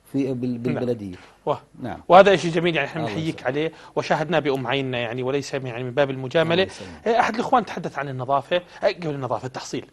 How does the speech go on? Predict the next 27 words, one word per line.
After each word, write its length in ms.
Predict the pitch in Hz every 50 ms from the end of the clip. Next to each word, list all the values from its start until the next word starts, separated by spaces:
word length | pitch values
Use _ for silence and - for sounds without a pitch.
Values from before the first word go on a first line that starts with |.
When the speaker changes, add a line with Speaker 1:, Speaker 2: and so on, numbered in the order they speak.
| _ _ _
Speaker 2:
التحصيل، 360 | _ - 143 - - 143 -
أنت 100 | 165 160
Speaker 1:
التحصيل. 200 | 160 214 175 190
Speaker 2:
كنت 80 | - -
تحكي 160 | 165 - -
عن 100 | 151 180
التحصيل، 420 | 165 - 160 - - - 185 175 - - - - - - - - 156
التحصيل 420 | - - 185 - - - 233 208
كان، 380 | - - 226 214 214 220 220 - - - _ _
شو 120 | - - 262
اللي 80 | 269
خلاك 260 | 247 247 262 302 - -
تخلي 160 | - - 220
السلطة 260 | 220 - 208 196 233
يصير 180 | 208 - 196 190
يدفعوا 280 | 185 - - 113 117
بالله؟ 180 | 117 113 101 - - - - _ _ _ _
Speaker 1:
والله 180 | - 185 208 220
يا 60 | 208
سيدي 260 | 190 - 202 180 214
أقول 140 | 196 175 180
لك 100 | 175 -
شغلة. 300 | - - 98 92 87 85 -
Speaker 2:
ها. 200 | 170 160 135 - - _ _ -
Speaker 1:
آه، 220 | - 123 120 120 117
يعني، 440 | 117 139 143 147 160 160 160 160 151
آه، 440 | - - 139 131 127 123 120 110